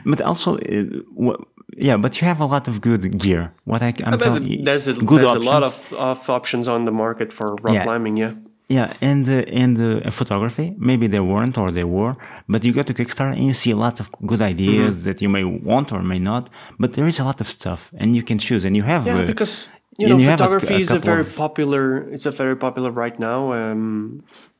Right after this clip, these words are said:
Speaker 2: hobby or activity, if you will, and also a profession.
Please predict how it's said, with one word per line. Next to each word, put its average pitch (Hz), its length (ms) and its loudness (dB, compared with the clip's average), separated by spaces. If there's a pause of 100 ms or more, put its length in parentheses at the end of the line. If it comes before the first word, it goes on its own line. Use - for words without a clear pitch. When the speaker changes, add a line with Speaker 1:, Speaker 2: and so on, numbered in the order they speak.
(200)
Speaker 2:
hobby 143 460 -2
or 113 200 -4
activity, 120 540 -6
if 123 140 -12
you 120 100 -4
will, 120 280 -4 (580)
and 190 120 0
also 180 360 0
a 151 60 0
profession. 131 640 -4